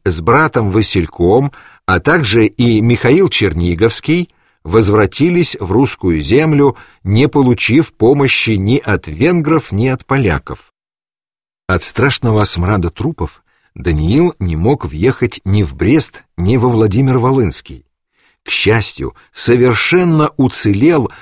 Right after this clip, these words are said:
выстроенный им город Холм, и Даниил решил здесь утвердить своё место пребывания. Из Холма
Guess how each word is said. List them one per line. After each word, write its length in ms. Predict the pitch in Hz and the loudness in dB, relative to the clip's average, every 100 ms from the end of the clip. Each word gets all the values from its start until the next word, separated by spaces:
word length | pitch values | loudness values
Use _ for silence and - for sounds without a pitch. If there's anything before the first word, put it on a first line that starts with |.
| - | -8
выстроенный 920 | 95 92 165 - - 147 143 139 135 | -6 0 0 0 0 0 0 0 0
им 380 | - 139 143 113 | 0 0 0 0
город 400 | 87 147 147 - | 2 2 2 0
Холм, 520 | - - 175 170 151 - | -4 0 4 4 0 -2
и 200 | 127 139 | 0 2
Даниил 500 | 107 139 127 165 156 | 2 2 2 2 2
решил 420 | 139 - - 180 | 0 0 0 0
здесь 520 | 120 87 113 175 - - | -2 -2 2 2 0 -4
утвердить 600 | 185 - 170 123 135 104 | -6 0 0 0 -2 -2
своё 340 | 110 117 101 | 0 0 2
место 380 | 98 90 - 82 | 0 -2 -4 -6
пребывания. 640 | 92 92 107 69 64 58 - _ _ _ _ | -4 -4 -2 -4 -10 -16 -20 _ _ _ _
Из 200 | 95 104 | -4 -2
Холма 560 | - 90 82 95 147 | 0 0 0 0 0